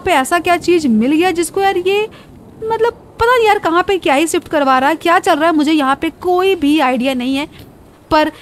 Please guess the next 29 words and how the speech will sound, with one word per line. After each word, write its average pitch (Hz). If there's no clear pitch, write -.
यहाँ 277
पे 302
जब 254
से 349
माइकल 277
ने 277
मुझे 254
बोला 214
है 240
ना 240
कि 320
उसको 330
अंडरवाटर 311
माफिया 247
पे 285
डाउट 233
है, 359
तब 370
से 359
यार 349
मेरा 254
भी 269
डाउट 247
है 240
ना 247
यहाँ 226
पे 247
थोड़ा 247
सा 233